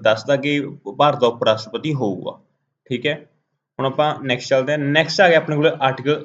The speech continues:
ਸਿਕਸਟੀ ਫੋਰ, ਮਤਲਬ ਕਿ ਬਹੁਤ ਜ਼ਰੂਰੀ ਆਰਟੀਕਲ ਆ, ਹਰੇਕ ਪੇਪਰ ਦੇ ਵਿੱਚ ਕਿਸੇ ਨਾ ਕਿਸੇ ਸ਼ਿਫਟ ਦੇ ਵਿੱਚ ਪੁੱਛਿਆ ਜਾਂਦਾ ਹੁੰਦਾ। "Ex officio chairman of ਰਾਜ ਸਭਾ", ਇਹਦਾ ਕੀ ਮਤਲਬ ਆ? ਦੇਖੋ, ਇੱਕ ਹੁੰਦੀ ਆਪਣੇ ਕੋਲ ਲੋਕ ਸਭਾ ਤੇ ਇੱਕ ਹੁੰਦੀ ਆਪਣੇ ਕੋਲ, ਇਹ ਹੁੰਦਾ ਆਪਣਾ ਲੋਅਰ ਹਾਊਸ ਤੇ ਅੱਪਰ ਹਾਊਸ ਕਿਹੜਾ ਹੁੰਦਾ? ਆਪਣਾ ਰਾਜ ਸਭਾ,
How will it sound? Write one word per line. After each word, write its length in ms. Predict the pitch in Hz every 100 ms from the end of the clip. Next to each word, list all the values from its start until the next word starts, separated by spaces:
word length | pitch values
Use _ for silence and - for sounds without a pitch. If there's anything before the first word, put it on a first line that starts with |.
| -
ਸਿਕਸਟੀ 420 | - 139 135 151
ਫੋਰ, 340 | 151 117 95 - -
ਮਤਲਬ 300 | 123 139 143
ਕਿ 60 | 139
ਬਹੁਤ 360 | 131 143 139
ਜ਼ਰੂਰੀ 280 | 139 131 127
ਆਰਟੀਕਲ 340 | 117 110 117
ਆ, 60 | 135
ਹਰੇਕ 240 | 131 135 139 120 - _
ਪੇਪਰ 240 | 127 123 120
ਦੇ 80 |
ਵਿੱਚ 160 | 120 120
ਕਿਸੇ 300 | - 123 123
ਨਾ 100 | 120
ਕਿਸੇ 200 | 117 120
ਸ਼ਿਫਟ 240 | 117 113
ਦੇ 80 | 110
ਵਿੱਚ 160 | 107 104
ਪੁੱਛਿਆ 260 | 113 107
ਜਾਂਦਾ 200 | 104 107
ਹੁੰਦਾ। 300 | 117 131 143 - _ _ - 143
"Ex 200 | 143 175
officio 400 | 156 139 - 165
chairman 540 | 156 143 139 151 143
of 500 | 113 127 135 - -
ਰਾਜ 260 | 123 110 110
ਸਭਾ", 360 | - 110 - - _ _ 135
ਇਹਦਾ 180 | 143
ਕੀ 180 | 175 175
ਮਤਲਬ 300 | 165 151 156
ਆ? 220 | 156 147 - _ -
ਦੇਖੋ, 260 | 131 151 196
ਇੱਕ 140 | 185
ਹੁੰਦੀ 200 | 185 185
ਆਪਣੇ 180 | 185 185
ਕੋਲ 120 | 196
ਲੋਕ 260 | 170 117 110
ਸਭਾ 460 | - 120 127 127 - _ _ _ _ _ _ _ _ _ _ - _ 139
ਤੇ 220 | 156 165 170
ਇੱਕ 180 | 170
ਹੁੰਦੀ 180 | 165 165
ਆਪਣੇ 220 | 175 170
ਕੋਲ, 160 | 170 165
ਇਹ 120 | 156
ਹੁੰਦਾ 160 | 175 175
ਆਪਣਾ 160 | 170 170
ਲੋਅਰ 260 | 127 156
ਹਾਊਸ 200 | 165 165
ਤੇ 100 | 170
ਅੱਪਰ 160 | 165 160
ਹਾਊਸ 240 | 147 147
ਕਿਹੜਾ 160 | - 175
ਹੁੰਦਾ? 160 | 175
ਆਪਣਾ 180 | 170 156
ਰਾਜ 220 | 127 101
ਸਭਾ, 360 | - - 113